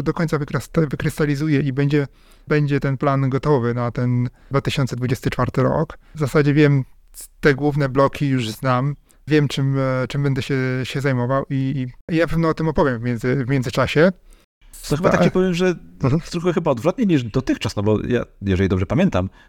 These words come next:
Speaker 2: no to we wcześniejszych latach to zazwyczaj ty miałeś wcześniej taki dopięty rok, a ja troszkę
Speaker 1: Mhm.
Speaker 2: jeszcze miałem roz-, rozsypany, dopiero na etapie byłem, e, no, planowania, zatwierdzania tych planów, a, a teraz ja,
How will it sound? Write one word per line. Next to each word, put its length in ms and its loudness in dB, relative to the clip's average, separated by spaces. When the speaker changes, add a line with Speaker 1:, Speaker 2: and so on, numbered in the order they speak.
Speaker 2:
no 60 -4
to 160 4
we 180 0
wcześniejszych 500 0
latach 380 2
to 120 0
zazwyczaj 340 0
ty 140 0
miałeś 240 2
wcześniej 300 -2
taki 200 -4
dopięty 560 2
rok, 320 -2
a 140 -4
ja 460 2
troszkę 220 -4
Speaker 1:
Mhm. 140 4
Speaker 2:
jeszcze 200 0
miałem 260 0
roz-, 180 -4
rozsypany, 600 0
dopiero 400 -2
na 100 -2
etapie 280 -2
byłem, 340 -2
e, 40 -4
no, 180 -4
planowania, 560 0
zatwierdzania 460 0
tych 120 -4
planów, 320 -2
a, 120 0
a 220 0
teraz 320 0
ja, 120 2